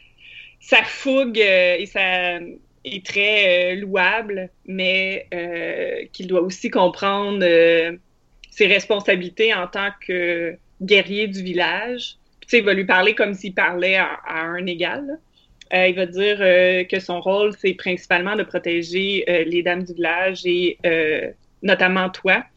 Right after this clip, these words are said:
et dire que, euh,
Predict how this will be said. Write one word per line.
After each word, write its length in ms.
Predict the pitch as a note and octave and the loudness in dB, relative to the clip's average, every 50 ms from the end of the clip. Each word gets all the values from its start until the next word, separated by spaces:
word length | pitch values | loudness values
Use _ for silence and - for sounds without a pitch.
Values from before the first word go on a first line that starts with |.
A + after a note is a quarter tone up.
| _ _ _ _ _ _ - - - - | _ _ _ _ _ _ -20 -18 -6 -2
et 100 | F#3+ G3 | -2 -2
dire 420 | F3+ E3+ F#3+ G3+ G3+ A3 G#3+ - | 0 2 4 4 4 4 2 0
que, 440 | - - G#3 G3 G3 G3+ G3+ G3 - - F3 | -4 -2 0 2 2 4 4 2 2 2 0
euh, 720 | F3 E3+ E3+ E3+ E3 E3+ E3+ E3 E3 E3 E3 E3 E3+ E3+ | 0 0 0 0 -2 -2 -2 -2 -2 -4 -4 -4 -6 -8